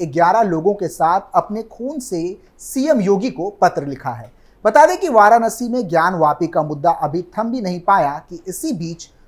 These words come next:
मथुरा में कृष्ण कूप के पूजा के अधिकार की मांग को लेकर मामला गरमाया हुआ है।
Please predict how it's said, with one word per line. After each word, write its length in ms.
मथुरा 480
में 280
कृष्ण 360
कूप 340
के 80
पूजा 320
के 120
अधिकार 460
की 120
मांग 280
को 100
लेकर 300
मामला 440
गरमाया 420
हुआ 200
है। 140